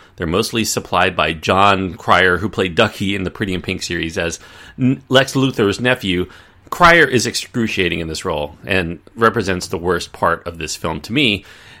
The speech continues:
But it's still a likable movie. This time there's a heartfelt message behind the intent for the film, and it was the right movie to get Superman back on his feet. It just was the wrong time and the wrong studio. So in this one, as far as the plot goes, Superman confronts a moral dilemma. He's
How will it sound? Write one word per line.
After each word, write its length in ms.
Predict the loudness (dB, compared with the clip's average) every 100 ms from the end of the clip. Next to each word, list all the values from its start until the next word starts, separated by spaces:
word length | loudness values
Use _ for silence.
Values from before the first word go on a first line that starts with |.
| 2
But 420 | 6 6 4 -2
it's 120 | -2
still 260 | 0 2 4
a 20 |
likable 380 | 4 4 0 2
movie. 300 | 2 2 2
This 180 | 0
time 240 | 0 0 0
there's 140 | 0
a 40 | -4
heartfelt 540 | 0 0 2 0 0
message 420 | -4 -4 -6 -8
behind 320 | -8 -4 -2
the 60 | -2
intent 380 | -4 -2 -2 -2
for 260 | -6 -6
the 80 | -6
film, 340 | -10 -8 -8 -10 -16 -20 -16 2
and 120 | 6
it 40 |
was 140 | 6 6
the 80 |
right 220 | 4 4 2
movie 240 | 0 0
to 60 | -2
get 200 | -2 -2
Superman 400 | -6 -4 -4 2
back 260 | 2 0
on 140 | -4 -6
his 140 | -6
feet. 240 | -6 -6
It 100 | -4
just 220 | -2 -2 0
was 180 | 0
the 100 | 0
wrong 300 | 0 2 2
time 440 | 0 -2 -2 -6 -12 -20 -20 -20 _
and 320 | 2 2 2
the 80 | 0
wrong 240 | 0 -2 -4
studio. 540 | -8 -8 -10 -14 -16 _ _ _
So 240 | -6 4 6
in 80 | 8
this 200 | 6 6
one, 300 | 4 4 2
as 140 | 0
far 160 | 0 0
as 100 | 0
the 80 |
plot 280 | 0 0 2
goes, 320 | 0 0 0
Superman 420 | -2 -4 0 0 0
confronts 600 | -6 -4 -4 -2 -4 -6
a 120 | -4
moral 340 | 0 2 2 0
dilemma. 500 | -2 -2 0 -2 -8
He's 320 | -4 -4 -4